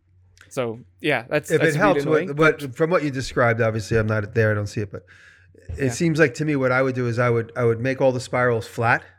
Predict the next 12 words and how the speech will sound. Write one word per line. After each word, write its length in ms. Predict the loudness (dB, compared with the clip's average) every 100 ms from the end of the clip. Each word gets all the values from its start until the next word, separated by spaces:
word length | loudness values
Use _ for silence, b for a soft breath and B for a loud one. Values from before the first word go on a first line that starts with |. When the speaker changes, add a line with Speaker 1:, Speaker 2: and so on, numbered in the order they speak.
| -14
Speaker 2:
just 160 | -10
to 80 | -4
get 160 | -2 2
that 240 | 2 2 -2
in 120 | 0
that 200 | 2 0
one 220 | -2 -2
plane, 320 | 0 0 0 -2
get 180 | -2 4
that 220 | 4 2
done. 300 | -4 -6 -14 -18 -10
Speaker 1:
Yep. 260 | -8 -8